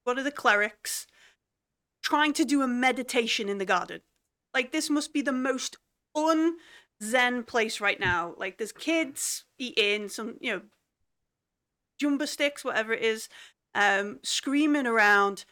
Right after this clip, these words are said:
um, jugglers, people singing, you know, the big bulletin, um, holovids, pouting out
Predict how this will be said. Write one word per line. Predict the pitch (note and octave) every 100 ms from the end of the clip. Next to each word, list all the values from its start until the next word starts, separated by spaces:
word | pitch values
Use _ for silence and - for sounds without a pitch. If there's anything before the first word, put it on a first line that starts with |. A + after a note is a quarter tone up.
| _ _ _ -
um, | G2+ G2 E2+ F2 - _ -
jugglers, | D#4+ C4+ D4+ C#4+ C#4 C4+ C4
people | - D4 D4 D#4+
singing, | - - B3 B3 A#3+ A#3+ A#3 A#3 A#3 A#3+ - - _ _
you | B3+
know, | G#3
the | G#3+
big | D#4+ D#4+ B3 -
bulletin, | C#4+ D4 - C#4+ C4 A#3+ A#3+ - -
um, | A3 G3+ F#3+ F#3+ G3 - _ _ -
holovids, | C#4+ C4+ A#3+ B3 B3 A#3+ A#3 - - - - - _ _ _ _ _ _ _ _ _
pouting | B3+ A#3 A3+
out | A3 G#3